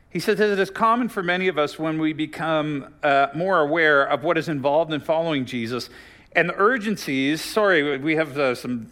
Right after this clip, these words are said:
copy issues here on my end. So the urgencies that this involved, especially when we find ourselves in Samaritan territory,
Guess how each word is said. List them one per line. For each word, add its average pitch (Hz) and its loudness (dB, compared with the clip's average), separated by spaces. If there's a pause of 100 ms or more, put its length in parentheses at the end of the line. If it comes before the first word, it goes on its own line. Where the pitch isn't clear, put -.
(240)
copy 170 0
issues 135 -4
here 135 0
on 127 -2
my 131 0
end. 110 -4 (360)
So - -4
the - -4
urgencies 202 2
that 185 -2
this 175 -2
involved, 151 2
especially 226 -2
when 175 0
we 160 0
find 180 -2
ourselves 139 0
in 147 -6
Samaritan 156 -2
territory, 180 -4